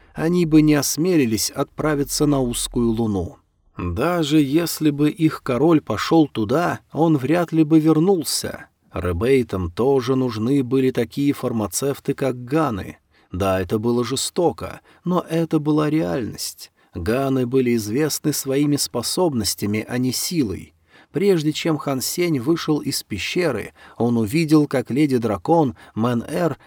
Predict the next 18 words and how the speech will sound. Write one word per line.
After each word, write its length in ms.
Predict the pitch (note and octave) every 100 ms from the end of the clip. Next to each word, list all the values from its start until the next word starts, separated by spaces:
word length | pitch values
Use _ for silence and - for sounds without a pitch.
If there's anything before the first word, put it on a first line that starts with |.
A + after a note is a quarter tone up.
| -
и 100 | A#2+
Ван 300 | A2 C#3+ C#3
Юйхан 640 | A2 G#2+ G2 - E3 E3+ - _ -
тоже 400 | D3+ D#3 C3 D3
выходят. 720 | D3+ D3 G3+ D#3+ A2+ - - _ _ _ _ -
«Ребята, 600 | G2+ A2 G#2+ F2 - - _ _ -
вы 280 | F#2 B2+ C3
смогли 500 | - A2 G2+ A#2 E3
пройти 460 | C#3 C3 B2 D3
вторую 520 | - - C#3+ C#3 B2+
эволюцию?» — 800 | C#3 D#3 E3+ C#3+ - - F2+ E2 - _ -
спросил 640 | - - G2+ F2 B2+ C3+
Хан 260 | - A2 F#2+
Сень 420 | - E3+ E3+ D#3 - -
у 100 | F3
леди-дракона 840 | E3 D#3 D3+ D3 C3+ C#3 C3+ C3
и 220 | C3 B2+
Мэн-Эр. 580 | B2 A#2+ G#2+ F2+ - -